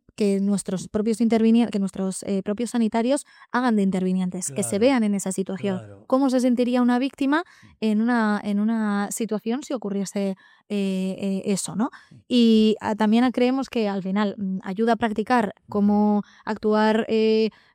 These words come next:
Speaker 1: en cuanto a protocolos y demás en
Speaker 2: Ujú.
Speaker 1: un simulacro, pero también tener un poco esa sensibilidad con, con las víctimas.
Speaker 2: Has definido de alguna forma lo que quería preguntarte, porque
Speaker 1: <laughs>
Speaker 2: los primeros que asistís, aparte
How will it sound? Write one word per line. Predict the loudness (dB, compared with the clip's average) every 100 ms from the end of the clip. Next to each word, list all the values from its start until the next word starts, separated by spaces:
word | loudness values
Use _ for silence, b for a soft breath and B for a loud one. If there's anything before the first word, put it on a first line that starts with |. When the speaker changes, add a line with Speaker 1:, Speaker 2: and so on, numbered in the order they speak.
| -6
Speaker 1:
en | -2
cuanto | -2 -2
a |
protocolos | -4 -6 0 4 4 4 2
y |
demás | 0 2 0 -2 -4
en | -6 -2
Speaker 2:
Ujú. | -2
Speaker 1:
un | -2
simulacro, | -2 0 0 -2 -2 -4 b b b b
pero | -2
también | -2 0 0 0 -2
tener | -2 0 2
un |
poco | 0 0
esa | 0
sensibilidad | 0 0 0 2 0 0 -4
con, | -6 -4 -4
con | -4 -2
las | -2 -2
víctimas. | -6 -6 -8 -4
Speaker 2:
Has | -4 0
definido | 0 2 2 2 4 4
de |
alguna | 4 2 2
forma | 2 2 2
lo | 2
que | 0
quería | 2 2 2
preguntarte, | 2 0 0 0 0 0 -2
porque | -2 -2 -2 -6 -8
Speaker 1:
<laughs> | -4
Speaker 2:
los | 0 0 0
primeros | -2 2 2 4 2 0
que | 0
asistís, | 0 2 0 0 -2 -2
aparte | 0 0 0 0 -4